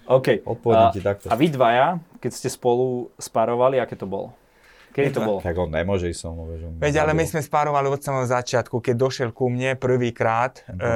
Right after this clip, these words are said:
Speaker 3: vlastne z Thajska, čo tam ešte, aj sme, ja pamätám, že mám ešte aj také videá, že som ho učíval kopať a lakte a kolena.
Speaker 2: No,
Speaker 3: Takže on, lebo on robí, začal Thai box. Potom aj som
Speaker 1: A
Speaker 3: držal
Speaker 1: si videl,
Speaker 3: laky,
Speaker 1: že nemá
Speaker 3: kopať.
Speaker 1: také číperné, tie nohy,
Speaker 3: Nie,
Speaker 1: že si ho,
Speaker 3: nie, to
Speaker 1: že
Speaker 3: som
Speaker 1: len
Speaker 3: videl, že
Speaker 1: tie
Speaker 3: on
Speaker 1: ruky
Speaker 3: strašne ho
Speaker 1: ho-
Speaker 3: baví. My sme,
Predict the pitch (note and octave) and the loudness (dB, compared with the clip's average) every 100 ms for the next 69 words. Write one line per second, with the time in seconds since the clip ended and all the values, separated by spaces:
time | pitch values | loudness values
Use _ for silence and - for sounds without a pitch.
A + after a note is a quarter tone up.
0 | A2+ A2 A#2 A2+ A#2+ A2 - A2 A2 A2 | 0 0 -2 -2 -6 -6 -4 0 0 -2
1 | - B2+ B2+ C3 - A#2 A2 A2 A2+ A2 | -4 -2 0 -2 -6 -4 -4 -4 -4 -6
2 | - A2+ G#2+ A#2+ G#2+ B2 B2+ A2 B2 B2 | -6 -4 -2 -4 -6 -6 -6 -4 -2 -2
3 | A#2 A2+ A2 A2+ A#2 A#2 - A2 A#2 A2+ | -4 -4 -4 -4 -4 -6 -6 -6 -6 -4
4 | A2+ A#2 A2 A2 - A2 G#2+ A2 - A2+ | -4 -2 -2 -4 -6 -6 -6 -8 -6 -6
5 | G#2 - C3 A2 G#2 A#2 A2+ A#2+ - A2+ | -4 -4 -4 -4 -6 -6 -4 -4 -4 -6
6 | G#2 A#2+ G#2+ G2+ F#2 E2+ E2 A2+ A2 A2+ | -2 -2 -2 -4 -6 -2 0 0 -2 -2
7 | A#2+ A#2+ A#2+ A#2 B2+ B2 B2 B2 A#2+ - | 0 0 2 2 2 2 -2 -2 -2 0
8 | A#2+ A2+ G#2+ - _ _ _ _ _ _ | 0 0 -4 -14 _ _ _ _ _ _
9 | - C3 C3 B2+ A#2 A#2 - A#2 A#2+ B2+ | -2 0 2 2 2 0 -2 -2 0 2
10 | B2+ B2+ D3+ D#3+ C#3+ C#3 D3 C#3 C3+ C3 | 4 4 6 6 4 4 6 6 6 2
11 | C#3 - B2+ C#3 C#3+ D3 C#3+ B2+ B2 A#2+ | 2 0 4 4 4 0 2 4 4 4
12 | A3 G#3 - C3+ C3+ - F#3+ A3 C3 B2+ | 6 6 6 6 6 6 6 6 8 8
13 | B2+ B2+ F3+ E3+ - A#2+ D#3+ - D#3 B2 | 8 6 6 6 6 4 2 2 2 4
14 | B2 A#2+ G#2+ G#2 A2 C3 C#3 | 4 4 2 -4 -6 -6 -4